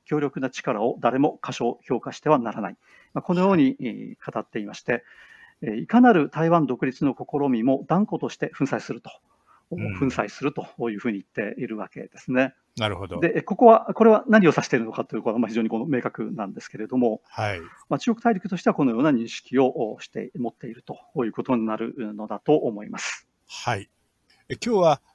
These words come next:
Speaker 2: え、台湾独立を支持しないアメリカ、え、本音はどこというタイトルでお送りしています。番組冒頭でも申し上げましたが、え、最近この台湾独立に対して否定的な発言が、え、二つありました。一つは、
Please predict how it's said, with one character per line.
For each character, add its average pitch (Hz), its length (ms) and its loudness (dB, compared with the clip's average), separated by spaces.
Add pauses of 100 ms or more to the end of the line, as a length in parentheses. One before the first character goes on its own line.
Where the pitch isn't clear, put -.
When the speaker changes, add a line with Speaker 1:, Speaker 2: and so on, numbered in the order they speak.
(100)
Speaker 2:
え、 123 120 -2
台 196 240 4
湾 202 200 2
独 139 240 2
立 196 300 2
を 185 80 6
支 - 220 6
持 147 140 0
し - 200 4
な 113 160 0
い 92 140 -4
ア 101 100 -2
メ 104 140 -4
リ 95 100 -10
カ、 104 380 0 (160)
え、 107 120 -10
本 139 380 -4
音 139 120 0
は 151 260 6
ど 160 160 2
こ 180 140 -2
と 113 160 -6
い 104 100 -6
う 101 80 -8
タ 117 160 -6
イ 110 40 -6
ト 110 120 -12
ル 107 100 -8
で 139 100 0
お 147 120 -2
送 107 160 -10
り 101 80 -8
し - 80 -2
て 101 100 -6
い 92 60 -8
ま 101 100 -4
す。 - 420 -4
番 196 220 2
組 220 140 0
冒 214 160 4
頭 226 160 0
で 233 80 0
も 190 100 2 (220)
申 - 40 4
し 156 80 4
上 147 80 4
げ 147 140 0
ま 143 160 0
し - 80 0
た 98 220 -4
が、 110 280 0 (200)
え、 165 80 -6
最 196 180 2
近 180 160 -6
こ 180 140 -2
の 175 80 0
台 185 260 2
湾 175 240 0
独 110 260 -6
立 170 380 -4
に 160 320 0
対 147 220 0
し - 100 0
て 92 160 -8
否 - 60 -12
定 185 200 -4
的 175 200 -8
な 175 100 0
発 165 320 -4
言 160 280 -4
が、 165 200 0 (400)
え、 98 120 -6
二 190 200 2
つ 190 80 2
あ 180 60 6
り 165 80 2
ま 151 80 2
し - 80 4
た。 - 200 -4
一 - 240 -4
つ 160 140 -4
は、 127 160 4